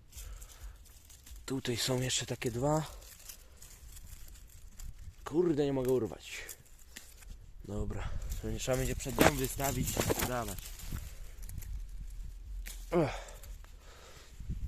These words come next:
Takie jasne trochę, ale dobra, one se dojdą tam w garażu. Tamte w garażu już pewnie w ogóle do, dojść, dojść powinny.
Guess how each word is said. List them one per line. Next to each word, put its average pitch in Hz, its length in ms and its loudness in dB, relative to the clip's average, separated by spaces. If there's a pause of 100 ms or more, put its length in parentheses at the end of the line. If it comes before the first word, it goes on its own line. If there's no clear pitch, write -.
(540)
Takie 139 260 6
jasne 160 440 10
trochę, 135 380 8
ale 131 140 10
dobra, 131 280 10
one 127 160 6
se 131 140 4
dojdą 127 360 8
tam 117 260 2
w 101 240 -6
garażu. 127 500 6 (1300)
Tamte 143 260 2
w 123 40 -2
garażu 180 360 10
już 143 80 2
pewnie 131 240 0
w 104 60 -2
ogóle 117 320 2
do, 113 340 2
dojść, - 580 0
dojść 117 460 4
powinny. 113 640 8